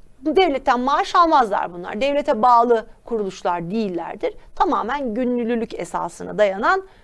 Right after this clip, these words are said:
kuruluşlardır. İşte Tema Vakfı, Down Sendromu Derneği gibi örnekler sivil toplum kuruluşuna örnek verilebilir. Ve geliyoruz yine topluma,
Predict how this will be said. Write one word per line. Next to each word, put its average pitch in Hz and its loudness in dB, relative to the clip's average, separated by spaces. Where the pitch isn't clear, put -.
kuruluşlardır. 220 -2
İşte 240 -6
Tema 254 4
Vakfı, 185 -6
Down 294 6
Sendromu 185 -6
Derneği 180 -6
gibi 185 -8
örnekler 262 2
sivil 285 -4
toplum 180 -10
kuruluşuna 190 -10
örnek 226 -6
verilebilir. 196 -4
Ve 349 4
geliyoruz 240 2
yine 196 -4
topluma, 233 0